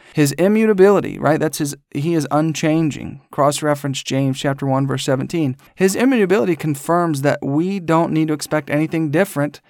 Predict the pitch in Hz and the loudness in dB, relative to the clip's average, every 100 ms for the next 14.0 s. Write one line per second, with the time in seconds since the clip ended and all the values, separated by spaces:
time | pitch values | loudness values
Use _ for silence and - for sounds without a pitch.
0 | _ - 135 143 143 190 190 127 143 - | _ -8 -2 0 2 2 2 -2 -4 -2
1 | 135 139 139 127 135 135 131 147 - 123 | -2 0 0 0 -2 -4 -4 -4 -4 -6
2 | 120 139 139 - 151 135 110 - 123 120 | -6 -6 -8 -6 -4 -4 -6 -6 -8 -8
3 | - - - 135 160 165 123 - 123 131 | -10 -12 -12 -2 0 2 0 -4 -2 -2
4 | 131 - 131 123 - - - - 127 - | -2 -2 -4 -6 -12 -20 -14 -6 -6 -4
5 | - 156 175 175 175 139 - 147 156 156 | 0 2 2 0 -2 -4 0 4 4 4
6 | 156 143 135 - 147 156 147 151 143 135 | 2 0 -4 -2 -2 0 0 0 0 -2
7 | 135 135 139 139 139 - 135 139 139 139 | 0 2 2 0 -4 -6 -4 0 2 2
8 | 143 - 139 139 - 143 139 139 - - | 0 -2 -2 -2 -4 -4 -4 -6 -18 -6
9 | 139 131 - 143 147 160 135 135 131 135 | -2 -2 0 2 2 -2 -6 -2 0 0
10 | - - 180 - 143 143 - - - - | -2 -4 -2 -2 -2 -4 -4 -4 -6 -12
11 | - _ _ - 139 147 143 147 139 131 | -16 _ _ -4 -2 0 0 -2 0 2
12 | 139 147 123 123 135 - 135 - 131 131 | 2 0 -2 -4 -4 -6 -6 -4 -4 -2
13 | 139 123 120 135 131 139 185 214 - | 0 -2 -4 -4 -4 0 2 2 0